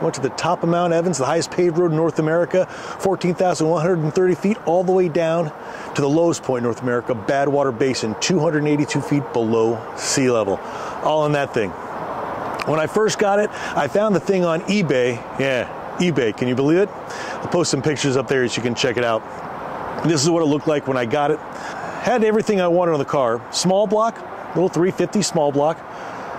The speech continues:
Had power steering, power brakes, and air conditioning. One thing that it had that, uh, that I kinda lucked out, you know that ugly thing that they put on the, the windshield, windshield wiper motor?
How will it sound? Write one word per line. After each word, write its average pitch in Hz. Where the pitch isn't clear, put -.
Had 151
power 170
steering, 175
power 170
brakes, 180
and 147
air 147
conditioning. 113
One 254
thing 180
that 147
it 135
had 135
that, 143
uh, 135
that 143
I 143
kinda 151
lucked 143
out, 160
you 175
know 185
that 180
ugly 180
thing 180
that 160
they 147
put 170
on 151
the, 147
the 143
windshield, 175
windshield 180
wiper 180
motor? 208